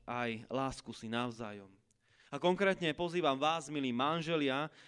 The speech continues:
aby sme tento týždeň, ktorý je pred nami, jasne ohlasovali, čo pre nás znamená manželstvo. Túto výzvu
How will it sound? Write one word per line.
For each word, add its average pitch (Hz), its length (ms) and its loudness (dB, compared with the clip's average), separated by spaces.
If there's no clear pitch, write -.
aby 143 160 2
sme 175 240 0
tento 196 240 0
týždeň, 180 480 2
ktorý 170 240 2
je 147 80 -6
pred 165 160 0
nami, 151 320 0
jasne 208 320 0
ohlasovali, 170 720 -2
čo 220 160 -2
pre 185 160 -6
nás 143 240 -2
znamená 160 400 0
manželstvo. 156 720 -2
Túto 175 240 2
výzvu 185 320 4